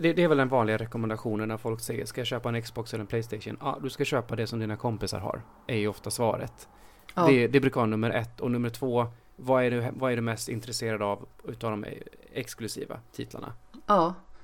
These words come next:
Speaker 2: Och jag
Speaker 1: Eh.
Speaker 2: gillar ju Playstations titlar.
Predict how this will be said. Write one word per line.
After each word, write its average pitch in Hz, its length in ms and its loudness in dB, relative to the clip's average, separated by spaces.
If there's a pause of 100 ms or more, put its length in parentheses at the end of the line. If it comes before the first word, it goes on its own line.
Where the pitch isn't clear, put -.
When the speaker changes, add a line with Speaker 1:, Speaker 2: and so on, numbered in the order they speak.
(580)
Speaker 2:
Och 180 100 2
jag 160 140 10
Speaker 1:
Eh. 156 120 4
Speaker 2:
gillar 190 300 8
ju 247 100 8
Playstations 165 760 4
titlar. - 680 2